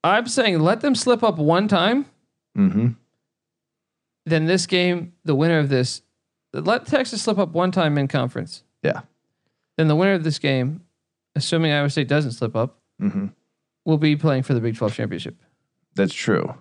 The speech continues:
Speaker 1: I'm saying I, I have Iowa State slipping up in Norman.
Speaker 2: Right.
Speaker 1: Although the last time they went
Speaker 2: It's
Speaker 1: to
Speaker 2: not really
Speaker 1: Norman,
Speaker 2: a
Speaker 1: they
Speaker 2: slip
Speaker 1: won.
Speaker 2: up.
Speaker 1: Right?
Speaker 2: Iowa State could still lose in Norman and
Speaker 1: Yeah.
Speaker 2: be playing
Speaker 1: No,
Speaker 2: for the
Speaker 1: that,
Speaker 2: Big twelve
Speaker 1: I, that,
Speaker 2: championship.
Speaker 1: that's what I, I was about to say. It was like, I have them losing that game.
Speaker 2: Yeah.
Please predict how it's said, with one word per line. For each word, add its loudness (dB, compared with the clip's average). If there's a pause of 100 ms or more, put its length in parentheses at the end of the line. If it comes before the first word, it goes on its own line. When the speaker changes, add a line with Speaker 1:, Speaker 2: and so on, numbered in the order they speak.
(120)
Speaker 1:
I'm 0
saying 0
I, 2 (100)
I 2
have 0
Iowa 2
State -2
slipping -2
up 0
in 0
Norman. 0 (320)
Speaker 2:
Right. 0
Speaker 1:
Although 4
the 2
last 0
time 0
they -2
went 2
Speaker 2:
It's 0
Speaker 1:
to 0
Speaker 2:
not 2
really 2
Speaker 1:
Norman, 2
Speaker 2:
a 4
Speaker 1:
they 2
Speaker 2:
slip 2
Speaker 1:
won. -2
Speaker 2:
up. 0 (960)
Speaker 1:
Right? 0 (500)
Speaker 2:
Iowa 4
State 2
could -4
still 0
lose 2
in 2
Norman 2
and 0
Speaker 1:
Yeah. 2
Speaker 2:
be -6
playing 2
Speaker 1:
No, 4
Speaker 2:
for 2
the 0
Speaker 1:
that, 0
Speaker 2:
Big -2
twelve 0
Speaker 1:
I, 2
that, 0
Speaker 2:
championship. -4
Speaker 1:
that's 0
what 2
I, 2
I -2
was 0
about 2
to -4
say. 0
It 2
was 2
like, 0
I 0
have 0
them -2
losing 0
that 0
game. 0
Speaker 2:
Yeah. -2